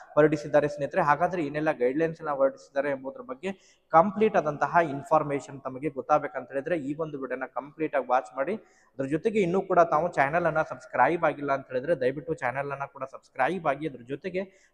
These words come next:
ನೋಟಿಫಿಕೇಶನ್ ಆನ್ ಮಾಡ್ಕೊರಿ. ಇದರಿಂದ ನಿಮಗೆ ನಾವು ಹಾಕ್ತಾ ಇರುವಂತಹ ಪ್ರತಿಯೊಂದು ವಿಡಿಯೋಗಳ ಅಪ್ಡೇಟ್‌ಗಳು ತಮಗೆ ದೊರಕ್ತಾ ಇರ್ತವೆ. ಹಾಗಾದ್ರೆ ಬನ್ನಿ ಸ್ನೇಹಿತರೆ, ಇವತ್ತಿನ ಈ ಒಂದು ವಿಡಿಯೋನ ಪ್ರಾರಂಭಿಸೋಣ.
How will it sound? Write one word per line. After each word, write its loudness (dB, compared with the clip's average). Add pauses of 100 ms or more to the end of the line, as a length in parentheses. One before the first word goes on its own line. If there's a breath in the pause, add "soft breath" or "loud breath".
ನೋಟಿಫಿಕೇಶನ್ 2
ಆನ್ 4
ಮಾಡ್ಕೊರಿ. 0
ಇದರಿಂದ -6
ನಿಮಗೆ -6
ನಾವು -2
ಹಾಕ್ತಾ -2
ಇರುವಂತಹ -2
ಪ್ರತಿಯೊಂದು -4
ವಿಡಿಯೋಗಳ -2
ಅಪ್ಡೇಟ್‌ಗಳು -4
ತಮಗೆ -6
ದೊರಕ್ತಾ -6
ಇರ್ತವೆ. -2 (400 soft breath)
ಹಾಗಾದ್ರೆ 6
ಬನ್ನಿ 0
ಸ್ನೇಹಿತರೆ, -4
ಇವತ್ತಿನ -6
ಈ -2
ಒಂದು -8
ವಿಡಿಯೋನ -4
ಪ್ರಾರಂಭಿಸೋಣ. -6